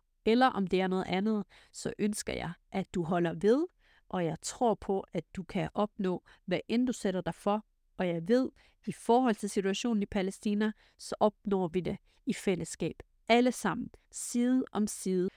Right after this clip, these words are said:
hvor der er plads til hinanden, der er respekt for hinanden, fordi det tror jeg på er fremtiden. Og det er også det, vi ser. De nyere og de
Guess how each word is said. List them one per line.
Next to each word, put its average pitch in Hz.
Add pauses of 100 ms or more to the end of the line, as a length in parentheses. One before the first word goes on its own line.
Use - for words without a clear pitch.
(100)
hvor 196
der 190
er -
plads -
til 240
hinanden, 220 (300)
der 196
er 175
respekt -
for 240
hinanden, 208
fordi 202
det 226
tror -
jeg 202
på 214
er 185
fremtiden. 175
Og -
det 233
er 226
også 220
det, 233
vi 220
ser. - (400)
De 220
nyere 220
og 202
de -